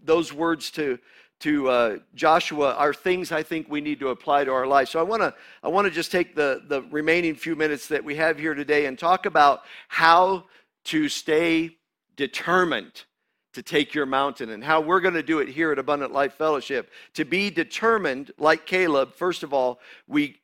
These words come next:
we have to have a faith that never wavers. Determined to have a faith that never wavers. Can I get a good amen out there?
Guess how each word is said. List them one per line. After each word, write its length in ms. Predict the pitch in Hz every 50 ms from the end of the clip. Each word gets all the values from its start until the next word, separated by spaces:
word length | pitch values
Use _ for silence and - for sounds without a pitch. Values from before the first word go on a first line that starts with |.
| _
we 160 | - 147 143
have 240 | 139 160 160 170 170
to 80 | - 170
have 220 | 151 156 139 127
a 80 | 120 117
faith 420 | - - 151 147 156 170 165 _ -
that 160 | 123 110 -
never 520 | 113 117 120 123 127 110 143 139 139 - _ _
wavers. 640 | 82 107 117 113 101 87 85 - 80 - - - - _ _ _ _ _ _ _ _ _ _ _ _ _ _ _ - _ _ _ _ _
Determined 760 | - 143 135 - - - 156 165 175 180 190 208 220 226 226 - _ _ _ _ _ _ _ _ -
to 120 | - 123
have 300 | 117 - 143 147 147 143
a 140 | 131 120 107
faith 600 | - - - - 180 160 151 120 110 127 - _ _ _ _ _ _ _ _ _ _ _ _ _ _ _
that 160 | 110 101 80
never 400 | - 117 113 123 131 117 139 139
wavers. 580 | 127 117 123 113 107 95 82 80 87 95 - - - - _ _ _ _ _ _ _ _ _ _ _
Can 120 | - 117 117
I 80 | 117
get 160 | 107 127 127
a 60 | 135 123
good 180 | 120 123 113
amen 360 | 110 107 98 98 95 90 92
out 220 | 95 90 87 87 -
there? 200 | 101 92 87